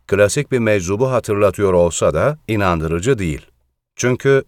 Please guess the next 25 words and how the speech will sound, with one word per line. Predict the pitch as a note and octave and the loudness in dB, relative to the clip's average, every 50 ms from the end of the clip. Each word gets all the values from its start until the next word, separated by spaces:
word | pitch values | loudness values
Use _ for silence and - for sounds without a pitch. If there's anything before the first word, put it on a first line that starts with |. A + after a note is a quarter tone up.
| _ _ | _ _
hedefin | - G2+ G2 F2+ F#2 E2+ - G2 A#2 C3+ D3 D3 - | -4 -2 0 0 0 0 0 -2 -2 -2 -4 -4 -4
Hüdapar, | - G2 G2 G#2+ G#2 G2+ F2 - D2 D2 G2+ - - _ _ _ _ _ _ - | -4 0 2 4 4 2 2 0 -2 -2 -2 -2 -6 _ _ _ _ _ _ -8
cinayetin | D#2+ F#2 G2+ G#2 G#2+ G#2+ G#2+ G#2 - - C#3+ | -6 -2 0 0 2 2 0 0 -2 -2 -4
işlendiği | C#3+ C3 - - A#2 A2 A2 G#2+ A2 A2+ A2 G#2 | -4 -4 -4 -2 -2 -2 0 0 0 0 0 2
yerinde | F#2+ F#2 E2+ D#2 C#2+ C2+ D#2+ F#2+ A#2 - _ _ _ _ _ _ - | 2 2 0 0 -2 -2 -2 -4 -4 -6 _ _ _ _ _ _ -8
son | - - B2 B2 B2+ | -2 0 0 2 2
yıllarda | B2 A#2+ A2 F#2+ F2 E2 D#2+ D2+ E2+ A#2+ C#3+ | 2 0 0 2 2 2 2 2 2 0 -2
sık | - - C3+ - - | -2 -4 -6 -6 -4
sık | - B2 B2+ - - - | -4 -4 -4 -4 -2 -2
Alevilere | F#2+ G2 G2 G2 G2 G#2 G#2 G2 G2+ G#2 A#2 A#2+ | 0 0 0 0 0 -2 0 0 0 0 0 0
saldırıların | - A#2 G2+ G2 F#2+ F#2+ G#2 G2+ G2 G2+ G2+ G#2+ A#2 A#2+ G2+ | 0 2 2 2 2 2 2 2 2 2 2 2 0 0 2
gerçekleştiği, | G2 F2+ F2 - - F#2 F2+ - F2 D#2 - - - D#2 D#2+ G#2 C#3 - _ _ _ _ _ _ _ _ | 2 2 2 2 0 -4 -2 -2 -4 -4 -4 -6 -6 -6 -4 -4 -6 -6 _ _ _ _ _ _ _ _
farklı | - - - E2 E2 D#2 - B2 C3 | -6 -2 -2 0 0 -2 -2 -2 -2
operasyonların | C#3 - C3+ C3 B2+ A#2+ A2+ - B2+ A#2 A2+ A2 G#2+ A2 A2 A2 | 0 0 0 0 0 0 -2 -2 -2 -2 0 0 0 0 0 0
yapıldığı | G#2+ G2+ F#2+ - G#2+ G2 F#2+ F#2 G#2 A2 B2+ - _ _ _ _ - | 0 0 0 0 0 0 0 0 -2 -2 -2 -6 _ _ _ _ -2
ve | F#2 F#2 | -2 -2
tarihsel | F2 - F#2+ F2+ F#2 F#2 G2 F#2 - - C#3 C#3+ | 0 0 2 2 2 2 2 -2 0 0 0 2
olarak | C#3+ A#2+ G#2+ G2+ F2+ E2+ D#2 - - | 2 2 2 2 2 2 2 0 -2
da | F2 G2+ - - _ _ _ _ _ _ _ _ | -2 -2 -2 -4 _ _ _ _ _ _ _ _
küresel | F#2+ F#2 G2+ F#2 - A#2 A#2 A#2 A2 | 0 0 0 0 0 0 0 0 0
güç | F#2 A#2 B2+ - - | 0 -2 -4 -4 -2
merkezlerinin | G#2 G2 F#2+ F#2+ - - G#2 F#2+ E2+ E2+ G2 F#2 F2+ G#2 C3 | 0 0 0 0 0 0 0 0 0 0 0 0 2 0 -2
ilgi | B2+ - - G#2 G2+ F#2 A#2+ C#3 | -2 -4 -4 -6 -6 -2 0 0
odağında | B2 B2 G#2 G#2 G2+ G2 G2 G2 G#2 G2 | 0 2 2 2 2 2 2 2 0 2
bulunan | G2 G2 G2 F#2+ F#2+ F#2+ F#2 F2+ E2 - | 2 0 0 0 0 0 0 0 -2 -4